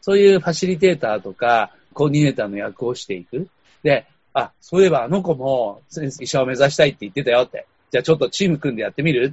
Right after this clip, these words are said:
っていうような感じで、本当に自分がやりたい勉強をしていく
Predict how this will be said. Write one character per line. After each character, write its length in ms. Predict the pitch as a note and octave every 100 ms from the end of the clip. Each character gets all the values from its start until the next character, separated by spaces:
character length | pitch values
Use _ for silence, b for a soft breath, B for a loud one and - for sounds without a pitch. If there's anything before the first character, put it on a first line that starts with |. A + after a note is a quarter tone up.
| -
っ 40 |
て 120 | G3 - _ _ _ _ _
い 120 | D3 F3
う 40 |
よ 140 | G3+ G3
う 40 |
な 100 | C#3+
感 340 | - A#2+ A2+ A2
じ 140 | A#2
で、 300 | D3 C3 G#2+ _ _
本 240 | - C4+
当 120 | C4+ D#4
に 100 | A3
自 140 | F#3+
分 160 | G3+ G3
が 260 | F#3 E3+ -
や 100 | D3+
り 100 | D3
た 140 | D3
い 40 | C#3
勉 240 | C3 C3
強 200 | B2+ B2
を 400 | C3+ C#3 A#2 F#2 _ _
し 80 | -
て 120 | D3+
い 80 | C3
く 300 | - B2+ B2